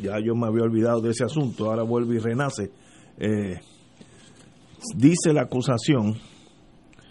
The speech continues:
la querella, el querellado, durante horas en que aparecía que estaba trabajando en la Guardia Nacional, en las cuales se suponía que estuviera realizando funciones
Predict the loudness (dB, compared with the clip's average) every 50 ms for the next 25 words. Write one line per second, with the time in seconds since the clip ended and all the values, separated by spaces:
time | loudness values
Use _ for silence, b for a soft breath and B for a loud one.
0 | b b b b b b b b b -2 -2 -2 0 0 0 0 0 0 0 -4
1 | -8 -10 b b b b b b -6 -2 -2 -2 -2 0 0 0 2 2 2 2
2 | 2 2 2 2 2 0 -2 -6 -18 -20 b b b b b b b b -2 0
3 | 2 2 2 2 0 2 2 4 6 6 6 6 4 4 2 0 0 0 0 0
4 | 0 0 -2 -2 0 2 0 2 2 0 0 0 2 2 4 4 4 2 0 -4
5 | -4 -4 -4 -4 -6 -6 -4 -2 0 2 0 0 0 -2 -2 0 0 0 0 0
6 | 0 0 2 2 2 4 4 2 2 2 2 2 2 4 4 2 2 2 0 0
7 | 0 0 2 2 2 0 -2 -4 -8 -18 -20 b b b b b b b b b
8 | b b -4 -2 -2 -2 -2 -4 -4 -4 -2 -2 0 -2 -4 -6 -4 -2 -2 -2
9 | -2 0 -2 -2 0 0 0 0 0 0 0 0 0 -2 -2 -4 -6 -6 -2 -2
10 | 0 2 2 2 2 2 0 2 0 0 2 0 0 0 -2 -2 0 0 0 -2
11 | -2 0 -2 -2 -2 0 0 0 2 2 0 -2 -4 -6